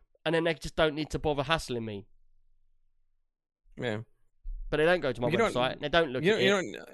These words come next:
Speaker 1: They just
Speaker 2: you
Speaker 1: send
Speaker 2: know
Speaker 1: an
Speaker 2: what I've
Speaker 1: email.
Speaker 2: seen, uh, way more now lately? Uh, it, this is more on the Discord side, though. You know, now that we've gone to Gilded, I don't see it as much. But anyway, since we've been talking a lot about,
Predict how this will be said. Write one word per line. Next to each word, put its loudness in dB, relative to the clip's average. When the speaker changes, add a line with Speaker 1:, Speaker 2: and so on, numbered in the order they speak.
Speaker 1:
They -6
just -8
Speaker 2:
you 0
Speaker 1:
send 2
Speaker 2:
know 4
Speaker 1:
an 2
Speaker 2:
what 2
I've -2
Speaker 1:
email. 0
Speaker 2:
seen, -10
uh, 2
way 2
more 0
now -4
lately? -4
Uh, -2
it, -10
this -6
is -4
more 0
on 0
the -4
Discord -8
side, -6
though. -8
You -14
know, -12
now -8
that -8
we've -8
gone -6
to -8
Gilded, -2
I -6
don't -8
see -4
it -4
as -14
much. -12
But -6
anyway, -2
since -10
we've -6
been -6
talking -6
a -6
lot -2
about, -4